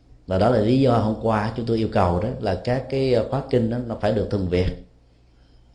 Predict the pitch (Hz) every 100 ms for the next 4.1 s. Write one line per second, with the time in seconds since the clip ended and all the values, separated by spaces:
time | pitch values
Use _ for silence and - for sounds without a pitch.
0 | _ 95 95 135 - 113 107 95 87 -
1 | 92 90 - 95 98 107 117 - 101 90
2 | 90 - - _ _ _ _ - 92 92
3 | 120 117 123 113 113 107 113 120 110 92